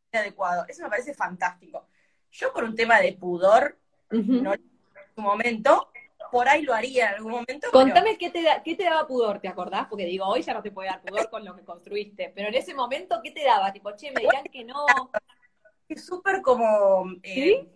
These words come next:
Speaker 1: humildona en ese sentido, no sé
Speaker 2: No,
Speaker 1: cómo es.
Speaker 2: pero,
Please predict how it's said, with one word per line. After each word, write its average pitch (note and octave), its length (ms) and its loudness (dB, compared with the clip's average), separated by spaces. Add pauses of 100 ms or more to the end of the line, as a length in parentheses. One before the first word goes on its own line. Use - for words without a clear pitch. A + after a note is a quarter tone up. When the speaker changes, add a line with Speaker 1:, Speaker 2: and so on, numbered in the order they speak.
(600)
Speaker 1:
humildona A#3 640 4
en G#3+ 80 -4
ese A3+ 180 -4
sentido, B3+ 540 2
no C4 140 -2
sé D#4 140 2
Speaker 2:
No, C#4 60 0
Speaker 1:
cómo B3+ 140 2
es. A#3 80 0
Speaker 2:
pero, D#4 160 -2